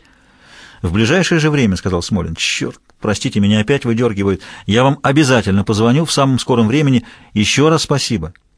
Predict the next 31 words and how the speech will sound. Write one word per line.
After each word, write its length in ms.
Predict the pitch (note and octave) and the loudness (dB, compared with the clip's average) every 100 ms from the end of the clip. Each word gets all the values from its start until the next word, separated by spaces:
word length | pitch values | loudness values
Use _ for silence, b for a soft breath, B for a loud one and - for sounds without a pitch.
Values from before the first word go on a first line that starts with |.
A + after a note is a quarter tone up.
| _ | _
Вы 200 | G2+ D3+ | 0 2
своей 280 | - C3 C3+ | 2 0 0
очаровательной 560 | A#2 B2+ C#3 C3 A2 G#2+ | 0 0 0 0 0 0
персоной 500 | G#2+ - F3+ G3 B2+ | -2 0 0 0 0
прям-таки 360 | C#3 D#3+ - | -2 -2 0
реабилитируете 760 | D3+ D#3 D#3 D#3 G3+ G3 F3 E3+ | 2 2 2 0 0 0 0 0
массу 340 | E3+ D#3 D#3+ | 0 -2 -2
журналюк». 580 | D3 D3 D3+ C3+ B2+ - B B B B B B B B B _ _ - | -2 -2 0 -2 -4 -10 B B B B B B B B B _ _ -4
Он 180 | A2 A#2 | 0 2
нажал 340 | A#2+ A2 F#2+ | 2 2 0
кнопочку, 560 | - A#2+ E3+ E3 - D#3 | 0 0 0 -4 -2 -4
схватил 420 | - A#2+ A2+ C3 | -2 -2 0 -4
с 40 | |
сиденья 400 | - A#2 A2 A2 | -2 -2 0 0
второй 280 | G#2+ A#2 A2 | 0 0 2
мобильник. 680 | G#2 G#2+ C#3+ D3 - - - | 2 2 0 0 -2 -10 -8
Там 240 | - F#2+ F#2 | -2 -2 -2
в 60 | |
самом 300 | - C3 C3 | -2 -2 0
деле 180 | A#2 A#2 | 0 0
высветился 520 | G#2+ - G#2 G#2+ - | -2 -4 -4 -4 -4
Шварц, 460 | - B2 F#2+ - - | -2 -2 -2 -6 -10
так 180 | F#2 - | -10 -10
что 200 | - G2 | -8 -8
дело 260 | A2+ C3 | -6 -6
было 180 | C3 C#3+ | -6 -6
и 40 | |
впрямь 260 | C3+ C#3+ C3+ | -4 -4 -4
серьезное. 640 | - D#3+ D3 F2+ E2 E2 D#2+ _ _ _ _ _ _ _ _ _ _ - - | -2 -2 -2 -2 -6 -10 -14 _ _ _ _ _ _ _ _ _ _ -14 -6
«И 100 | G2 | -4
что?» — 400 | - - C3 | -4 -4 -4